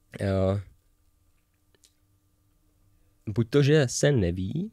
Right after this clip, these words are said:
ještě kam, a že je vyřešený prostor pro divadlo Bolka Palí-, Polívky do Ži-, Židenického kulturního domu. A informace o Skale, já teda tuším jako ze svých zdrojů,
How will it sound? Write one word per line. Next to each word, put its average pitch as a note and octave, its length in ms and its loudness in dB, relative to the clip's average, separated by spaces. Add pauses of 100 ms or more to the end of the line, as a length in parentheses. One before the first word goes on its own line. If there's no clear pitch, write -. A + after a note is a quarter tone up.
(120)
ještě B2+ 320 -2
kam, A2 460 -6 (680)
a G2+ 560 -2 (1300)
že G#2 160 -4
je A2+ 120 2
vyřešený A#2 640 0 (120)
prostor A2+ 400 -2
pro A#2+ 540 2 (680)
divadlo A2 380 2
Bolka A2 300 2
Palí-, G2 340 0 (100)
Polívky C3 680 -2
do A2 500 0
Ži-, G#2+ 240 -6 (180)
Židenického G#2+ 580 -2
kulturního A#2 440 -2
domu. A2+ 340 -2 (880)
A G2 280 0 (160)
informace C3+ 560 4 (120)
o - 80 -4
Skale, A2 580 -2 (540)
já G#2+ 200 2
teda E3 240 -2
tuším A#2+ 460 0
jako C3 340 0
ze G2 160 -2
svých B2 280 0
zdrojů, C3+ 520 4